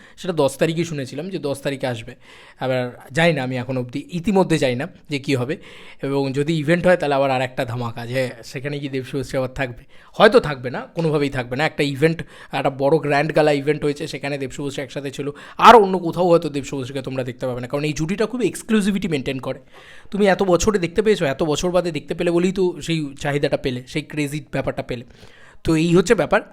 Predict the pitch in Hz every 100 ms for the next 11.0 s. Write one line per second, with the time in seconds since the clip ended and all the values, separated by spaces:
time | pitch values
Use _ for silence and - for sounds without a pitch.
0 | - 165 160 165 170 170 214 135 156 196
1 | 247 269 - - 180 156 123 - _ _
2 | _ - - - 147 139 135 - 160 156
3 | 147 156 143 143 147 - - - - 208
4 | 247 185 170 220 220 - 131 202 247 254
5 | 262 185 214 - 285 240 247 254 254 247
6 | 220 190 202 220 208 208 202 202 220 147
7 | 143 - - - 196 160 143 160 156 -
8 | 196 240 190 151 - - 170 185 214 175
9 | 175 175 143 147 147 160 147 120 180 147
10 | 139 139 120 127 135 147 135 143 139 139